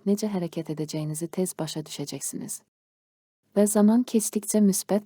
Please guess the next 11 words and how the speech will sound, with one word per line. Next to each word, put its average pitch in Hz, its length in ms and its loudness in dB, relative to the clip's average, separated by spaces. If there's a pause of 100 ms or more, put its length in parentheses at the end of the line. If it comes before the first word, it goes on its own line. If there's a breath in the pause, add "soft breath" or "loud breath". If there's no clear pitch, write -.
tendensiyaların 170 800 -2
təsiri 156 400 -6
artacaq, 160 560 -8
buna 208 240 2
görə 190 240 2
də 170 80 -2
günortadan 165 640 -4
sonra 175 320 -2
çoxlu 185 400 -2
xoş 190 220 -2
sürprizlər 156 580 -8